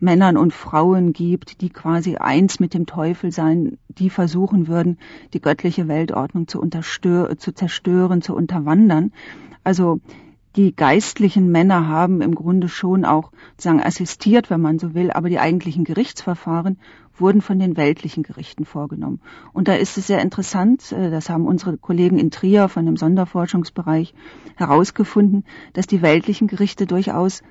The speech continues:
ein Interesse daran hatten, Prozesse zu führen, war es für sie doch eine gute Gelegenheit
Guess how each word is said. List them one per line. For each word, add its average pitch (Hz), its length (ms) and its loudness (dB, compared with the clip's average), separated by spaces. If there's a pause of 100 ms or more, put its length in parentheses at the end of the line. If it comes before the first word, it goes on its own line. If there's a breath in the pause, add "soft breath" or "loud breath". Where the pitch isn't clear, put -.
(160 soft breath)
ein 196 140 2
Interesse 202 460 2
daran 160 380 -2
hatten, 180 340 -2
Prozesse - 540 -4
zu 185 120 -8
führen, 220 520 2 (400 loud breath)
war 175 240 4
es - 100 -2
für 202 180 -2
sie 196 200 2
doch 208 160 2
eine 185 240 2
gute 226 340 2
Gelegenheit 185 760 2